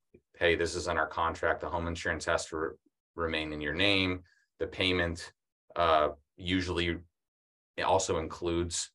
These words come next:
taxes and insurance in their monthly payment, right? So as long as you don't touch that, we're still gonna get our own homeowners insurance on top of that, but don't touch that. That'll solve ninety-nine point nine percent of your due on sale clause issues. Um,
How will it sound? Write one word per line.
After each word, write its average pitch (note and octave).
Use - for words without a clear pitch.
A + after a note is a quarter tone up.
taxes F2
and D2+
insurance E2
in D#2+
their D2+
monthly D#2
payment, D2
right? D2+
So D2+
as F2
long F2
as D#2+
you F2
don't E2+
touch -
that, E2
we're E2+
still E2+
gonna E2
get D#2+
our D#2
own D#2
homeowners D#2
insurance D2+
on C#2+
top D2+
of D2
that, D2+
but -
don't D2+
touch D2
that. D#2
That'll E2+
solve E2
ninety-nine F2
point D#2
nine D2+
percent D#2
of C#2+
your D2
due D2
on C#2
sale C#2
clause C2
issues. -
Um, C2+